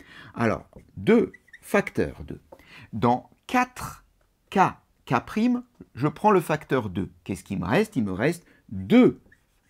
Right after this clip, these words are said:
K K prime. Si on redéveloppe, deux fois deux K K prime, ça fait bien quatre K K prime. Plus, dans deux K, je prends deux, bah, il me reste K. Plus, dans deux K prime, je prends deux, il me reste K prime.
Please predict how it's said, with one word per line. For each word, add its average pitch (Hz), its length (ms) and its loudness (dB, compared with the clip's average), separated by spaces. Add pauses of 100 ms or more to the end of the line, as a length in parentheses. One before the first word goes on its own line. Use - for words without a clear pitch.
(160)
K 107 240 -2 (800)
K 101 160 -2
prime. - 320 -12 (300)
Si - 120 -6
on 104 60 0
redéveloppe, 92 560 -2 (240)
deux 135 240 4
fois 120 240 -2
deux 95 140 -4
K 87 180 -8
K 80 160 -10
prime, 160 220 -6
ça 139 100 -10
fait - 140 -10
bien 117 160 -8
quatre 123 240 -12
K 107 160 -12
K 85 120 -14
prime. - 220 -20 (880)
Plus, - 500 0 (920)
dans 123 180 4
deux 208 180 4
K, 254 220 4
je 190 120 2
prends 117 260 0
deux, 107 180 0
bah, - 160 -6
il - 80 -8
me - 80 -10
reste 80 200 -10
K. 107 100 -2 (1800)
Plus, 147 440 6 (200)
dans 110 140 -2
deux 147 180 0
K 147 200 2
prime, 113 340 -4
je 98 120 -8
prends 90 240 -8
deux, 107 200 0
il 196 60 0
me 165 60 -2
reste 151 200 -4
K 90 120 -8
prime. - 320 -18